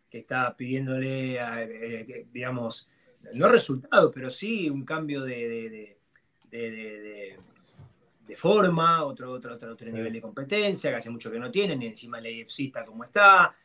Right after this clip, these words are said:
Speaker 1: Bueno, el Inter Miami, es verdad que
Speaker 2: Pero,
Speaker 1: no es
Speaker 2: pero
Speaker 1: así,
Speaker 2: eso,
Speaker 1: pero
Speaker 2: eso no lo ves, eso no lo ves también, eh, enfocado en el tipo de organización que es, porque, por ejemplo,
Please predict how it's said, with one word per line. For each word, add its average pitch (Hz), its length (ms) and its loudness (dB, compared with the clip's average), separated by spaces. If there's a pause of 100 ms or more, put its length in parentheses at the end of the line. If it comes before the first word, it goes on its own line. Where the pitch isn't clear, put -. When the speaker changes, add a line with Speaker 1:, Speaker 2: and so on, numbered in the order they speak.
(100)
Speaker 1:
Bueno, 117 160 -2
el 113 100 -4
Inter 135 260 0
Miami, 165 560 0 (460)
es 127 120 -10
verdad 139 300 0
que 190 60 2
Speaker 2:
Pero, 156 180 10
Speaker 1:
no 156 100 2
es - 60 -8
Speaker 2:
pero 147 180 6
Speaker 1:
así, 160 100 10
Speaker 2:
eso, 175 220 6
Speaker 1:
pero 147 420 -2 (460)
Speaker 2:
eso 160 240 4
no 170 100 6
lo 156 160 8
ves, 170 340 4
eso 139 240 2
no 147 120 4
lo 135 120 6
ves 156 200 4
también, 135 680 2
eh, 101 1000 0 (300)
enfocado 127 720 4
en 120 180 2
el 113 160 -4
tipo 143 300 2
de 127 60 6
organización 120 760 0
que 123 200 4
es, 175 60 0
porque, 139 300 0
por 123 160 2
ejemplo, 120 460 0